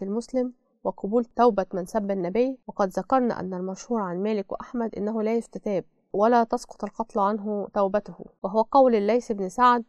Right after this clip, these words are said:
وذكر القاضي عياض إنه المشهور من قول السلف وجمهور العلماء، وأحد الوجهين لأصحاب الشافعي، وحكى مالك وأحمد أن تق-، تقبل توبته، وهو قول أبي حنيفة وأصحابه، وهو المشهور من مذهب الشافعي بناء على قبول توبة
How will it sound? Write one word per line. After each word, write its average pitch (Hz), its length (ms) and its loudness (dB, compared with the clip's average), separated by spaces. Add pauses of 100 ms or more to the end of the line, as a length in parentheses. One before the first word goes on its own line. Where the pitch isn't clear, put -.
(120)
وذكر 214 420 -2
القاضي 214 380 -2
عياض 196 360 0 (160)
إنه 214 260 -2
المشهور 190 600 -2 (120)
من 202 120 -8
قول 233 260 2
السلف 214 400 -2
وجمهور 180 400 -4
العلماء، 175 560 -6 (100)
وأحد 233 380 0
الوجهين 220 480 0
لأصحاب 180 440 -4
الشافعي، 208 400 -10
وحكى 254 400 0
مالك 233 380 2
وأحمد 233 500 -2 (100)
أن 196 160 -4
تق-، - 340 -4
تقبل 202 340 0
توبته، 202 500 -2
وهو 185 320 0
قول 226 440 2 (140)
أبي 196 160 -2
حنيفة 196 460 -4
وأصحابه، 202 580 0
وهو 196 440 -2
المشهور 190 460 -4
من 196 140 -4
مذهب 190 280 -8
الشافعي 202 480 -12 (520)
بناء 208 420 0
على 196 400 -2
قبول 202 440 -2
توبة 196 380 -2